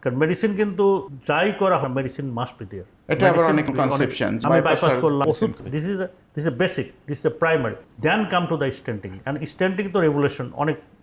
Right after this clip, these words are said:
Speaker 1: এখন ডেভেলপ হয়েছে stenting আর, এবং স্টেন্ট সারপ্রাইজিংলি গভর্নমেন্ট স্টেন্ট, ওয়ার্ল্ডের যে কোনো বেস্ট কোয়ালিটি স্টেন্ট বাংলাদেশে এক লাখ।
Speaker 2: নিচে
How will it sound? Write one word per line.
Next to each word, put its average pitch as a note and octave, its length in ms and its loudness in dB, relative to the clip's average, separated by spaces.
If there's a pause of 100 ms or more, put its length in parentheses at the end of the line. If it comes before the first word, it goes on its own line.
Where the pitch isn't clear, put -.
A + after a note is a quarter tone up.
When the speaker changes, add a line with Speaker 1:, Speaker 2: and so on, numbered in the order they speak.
(140)
Speaker 1:
এখন A#2+ 280 -6
ডেভেলপ C#3 320 0
হয়েছে B2 220 -4
stenting A#2 420 -8
আর, G#2+ 80 -2 (120)
এবং G3+ 220 0
স্টেন্ট - 220 -10
সারপ্রাইজিংলি C#3 440 -4
গভর্নমেন্ট A2 320 -4
স্টেন্ট, D#3 360 -2
ওয়ার্ল্ডের D3 360 0
যে C3+ 100 -2
কোনো D#3 180 -4
বেস্ট C#3+ 240 0
কোয়ালিটি C3 300 -2
স্টেন্ট A#2+ 240 -8
বাংলাদেশে A#2+ 380 -6
এক A#2 120 -8
লাখ। A#2 160 -8
Speaker 2:
নিচে - 260 -10